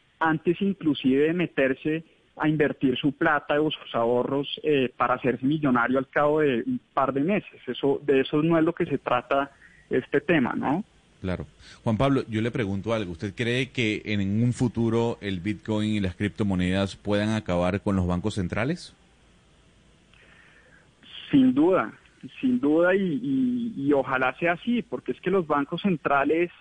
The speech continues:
Speaker 1: eh, ha-, han hecho muchas irresponsabilidades en el mundo. Entonces yo sí prefiero un sistema descentralizado, eh, donde no esté concentrado el poder en un par de personas, eh,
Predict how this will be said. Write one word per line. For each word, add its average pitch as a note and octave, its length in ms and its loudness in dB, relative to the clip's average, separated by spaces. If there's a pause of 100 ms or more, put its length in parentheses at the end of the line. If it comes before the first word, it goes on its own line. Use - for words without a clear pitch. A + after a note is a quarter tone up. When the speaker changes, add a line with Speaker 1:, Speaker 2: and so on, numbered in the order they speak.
(640)
Speaker 1:
eh, B2+ 800 2 (160)
ha-, - 300 -6
han D3+ 100 0
hecho E3 220 0
muchas G3+ 460 0
irresponsabilidades C#3 1040 2
en F3+ 100 -2
el C#3 100 0
mundo. D3+ 340 0
Entonces C3+ 340 0
yo F3 160 4
sí F#3+ 120 2
prefiero G3 400 0
un G3+ 60 0
sistema F#3+ 600 0
descentralizado, D3 1120 0 (640)
eh, C3+ 320 2
donde B2+ 400 2
no C3+ 100 2
esté E3+ 240 -2
concentrado C#3+ 840 2
el F3 80 0
poder C3+ 380 2
en C#3+ 140 2
un D#3 100 0
par D#3+ 280 -2
de F3 80 -2
personas, B2+ 640 -8 (640)
eh, B2+ 180 2